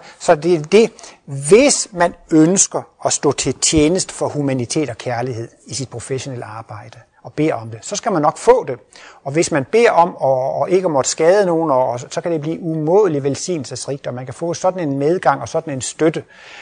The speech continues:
Men hvis man går ind i et professionelt liv med den motivation, at man vil tjene mange penge,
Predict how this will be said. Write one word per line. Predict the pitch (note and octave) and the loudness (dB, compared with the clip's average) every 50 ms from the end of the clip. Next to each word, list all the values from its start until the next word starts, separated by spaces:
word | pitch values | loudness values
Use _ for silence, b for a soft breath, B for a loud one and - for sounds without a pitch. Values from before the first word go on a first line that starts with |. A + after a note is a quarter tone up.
| B B B - | B B B -8
Men | D3+ C#3+ | -6 -4
hvis | C#3+ D#3 - - | -2 -2 -2 -2
man | D3 D3 | -2 -2
går | - F3 | 0 2
ind | G3+ B3+ C#4+ | 2 4 2
i | A#3 | 2
et | - | 0
professionelt | - - D3 - - G3 G3 - F#3 E3+ D#3+ C#3+ C#3 | -2 -6 -4 2 2 2 2 2 0 -4 -4 -4 -4
liv | C#3+ E3 E3 C#3+ B2+ C3+ | -2 -2 -2 -2 -2 -4
med | B2+ B2+ C#3 C#3+ C#3 | -6 -2 0 0 2
den | C3+ F#3 F#3+ G#3 - F3 | 2 2 2 2 0 -2
motivation, | D3+ D3 D3+ C#3 - D#3 B2+ C3+ B2+ A#2 - - A3+ A#3 G#3+ - | -4 -4 -2 -2 -4 -2 -2 -2 -2 -2 -2 0 0 0 2 0
at | C#3 C3 | 0 -2
man | C#3 | -2
vil | B2+ A#2 | -4 -2
tjene | - D#3+ C#3+ C#3 | -2 -2 0 0
mange | C3 C3 C3+ A2+ | 0 -2 -2 -4
penge, | - - E3+ G3+ A#3 A#3 - | 0 2 2 4 4 2 0